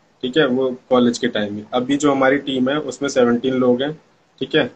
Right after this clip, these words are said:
और सत्रह लोग में, मतलब, तीनों कंपनी चला रहे हैं हम लोग, सत्रह लोगों के साथ।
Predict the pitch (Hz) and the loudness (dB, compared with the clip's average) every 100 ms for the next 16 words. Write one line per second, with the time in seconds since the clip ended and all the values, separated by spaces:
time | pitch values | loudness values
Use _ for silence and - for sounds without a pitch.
0 | _ 123 - 123 135 135 131 139 135 147 | _ -6 -4 -2 0 2 2 0 0 -2
1 | 147 143 143 139 127 131 127 117 107 107 | 0 2 2 2 0 0 2 0 0 -2
2 | 107 98 101 101 _ _ _ _ - 120 | -4 -6 -10 -16 _ _ _ _ -8 -4
3 | 120 117 113 107 107 107 | 0 0 0 -2 -4 -8